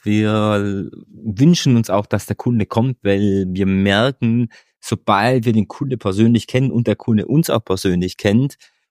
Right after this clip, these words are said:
ist das eine andere Qualität von Zusammenarbeit. Wir delivern mehr, muss ich auch sagen. Und der Kunde arbeitet enger, transparenter, ja, und auch wertschätzender mit uns zusammen, was total entscheidend ist für den Gesamterfolg des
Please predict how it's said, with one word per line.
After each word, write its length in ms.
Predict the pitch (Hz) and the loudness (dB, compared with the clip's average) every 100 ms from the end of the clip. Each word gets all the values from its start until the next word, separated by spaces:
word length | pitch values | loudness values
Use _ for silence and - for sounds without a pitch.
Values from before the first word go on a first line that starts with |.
| _ _ | _ _
ist 240 | 110 107 107 | -2 0 -2
das 180 | 101 | -2
eine 140 | 85 - | -4 -2
andere 440 | 101 101 98 95 | 0 0 0 -2
Qualität 680 | - - 90 87 - 95 - | -4 -2 -2 -2 -4 -4 -4
von 240 | - 87 | -4 -6
Zusammenarbeit. 840 | - 87 76 64 55 60 57 57 - _ _ _ _ _ _ _ _ - | -6 -6 -4 -4 -8 -8 -10 -10 -16 _ _ _ _ _ _ _ _ -6
Wir 280 | 95 131 | 0 2
delivern 420 | 127 98 110 147 139 | 2 2 0 0 -2
mehr, 300 | 135 185 180 _ _ _ _ | -2 -2 -6 _ _ _ _
muss 140 | 87 82 | -16 -12
ich 140 | - | -8
auch 120 | 78 | -8
sagen. 420 | - - 117 160 180 _ _ _ _ | -6 -2 -2 -2 -8 _ _ _ _
Und 140 | 117 | -4
der 80 | 117 | -4
Kunde 520 | - 156 151 104 78 90 | 0 2 2 2 -2 -8
arbeitet 460 | - 104 98 95 101 | -8 -4 -2 -2 -2
enger, 500 | 117 123 123 123 117 _ _ _ _ _ | 0 2 0 -2 -6 _ _ _ _ _
transparenter, 1120 | - 104 - 98 95 117 120 107 104 101 104 110 _ _ _ | -4 -4 -4 -4 0 0 0 -2 -2 -2 -6 -14 _ _ _
ja, 120 | 95 113 | -4 0
und 80 | |
auch 120 | 95 95 | 0 2
wertschätzender 720 | 113 151 - 98 - 92 90 | 0 0 -2 -4 -4 -8 -6
mit 160 | 90 | -6
uns 220 | 95 92 | -6 -8
zusammen, 480 | - 95 90 98 110 | -10 -4 -2 0 0
was 140 | 95 - | -2 -6
total 200 | - 95 | -6 -4
entscheidend 400 | 95 73 101 98 | -4 -2 -2 -4
ist 120 | - | -4
für 100 | 90 | -6
den 100 | 87 | -2
Gesamterfolg 680 | 92 90 107 - - 87 - | 0 0 0 -2 -2 -2 -2
des 340 | 85 - - | -8 -10 -12